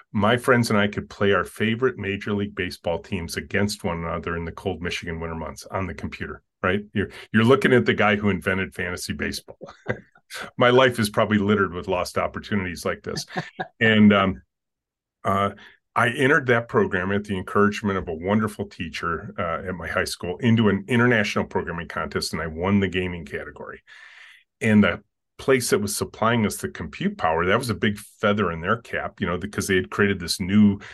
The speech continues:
Speaker 1: system of teaching high school students computer <laughs> science back in the early seventies, which is kinda crazy to think that was
Speaker 2: Wow.
Speaker 1: happening back then. And, um, and the director of that program came down and he said, "Do you wanna work for me?"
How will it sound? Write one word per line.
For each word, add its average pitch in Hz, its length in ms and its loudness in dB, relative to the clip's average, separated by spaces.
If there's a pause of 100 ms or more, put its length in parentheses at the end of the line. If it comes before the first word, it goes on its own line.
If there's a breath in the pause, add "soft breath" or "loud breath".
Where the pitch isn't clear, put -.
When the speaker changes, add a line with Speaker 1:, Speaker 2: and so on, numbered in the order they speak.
(160 loud breath)
Speaker 1:
system - 440 -4
of 78 140 -10
teaching 98 360 -4
high 101 140 -2
school 92 300 -6
students 92 400 -4
computer - 360 -6
<laughs> - 100 -4
science 107 300 -2
back 87 260 -2
in 90 80 -2
the 87 80 -2
early 85 220 -2
seventies, 76 540 -4
which - 200 -10
is - 60 -12
kinda 85 240 -4
crazy 98 360 0
to 73 120 -10
think - 260 -6
that - 140 -4
was - 160 -10
Speaker 2:
Wow. 95 80 2
Speaker 1:
happening 85 280 -4
back - 240 -18
then. 85 180 -8 (680 loud breath)
And, 98 380 2
um, 90 280 0 (300)
and 110 200 6
the 101 60 6
director 104 640 0
of 104 180 0
that 92 200 0 (160)
program 82 480 -6
came 104 280 0
down 85 280 -4
and 95 100 -4
he 95 80 -4
said, 90 340 -6 (220)
"Do - 300 -12
you 85 40 -4
wanna 87 200 -2
work 87 240 -6
for 65 160 -12
me?" - 160 -20